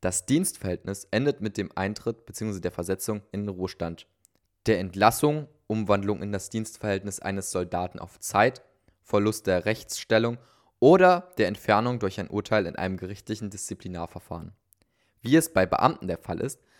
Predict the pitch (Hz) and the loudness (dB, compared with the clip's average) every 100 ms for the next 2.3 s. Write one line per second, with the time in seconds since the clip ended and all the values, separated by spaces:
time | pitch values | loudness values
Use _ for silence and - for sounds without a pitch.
0 | _ _ - 110 123 - 117 113 104 98 | _ _ 0 2 0 0 0 0 -4 -2
1 | 120 - 87 78 - 92 - _ 101 92 | -4 -2 -4 -4 -12 -16 -16 _ -8 -6
2 | 101 131 | -6 -8